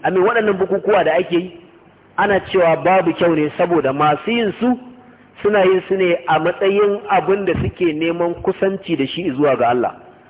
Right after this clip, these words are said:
Kama sanazkuruhu insha Allah. Ma'ana maulidi me yasa aka ce haramun ne? Me yasa aka ce Nairuzu haramun ne?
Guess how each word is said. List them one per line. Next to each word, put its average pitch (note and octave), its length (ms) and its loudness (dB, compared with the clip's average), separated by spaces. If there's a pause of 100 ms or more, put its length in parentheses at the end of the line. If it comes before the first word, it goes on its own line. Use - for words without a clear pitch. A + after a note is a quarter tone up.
(240)
Kama D#3+ 280 0
sanazkuruhu C#3 680 0
insha B2+ 320 -4
Allah. F#2+ 240 -8 (420)
Ma'ana E3 300 0
maulidi G3 520 0
me E3+ 100 0 (100)
yasa F#3 200 0
aka E3+ 280 -2
ce C#3 180 -2 (560)
haramun C#3 440 -2
ne? G2+ 40 -14 (1200)
Me D#3+ 100 0
yasa G#3 140 0
aka F#3 200 -2
ce F3 160 0 (720)
Nairuzu D#3 640 -2
haramun C#3+ 560 0
ne? F#2+ 60 -14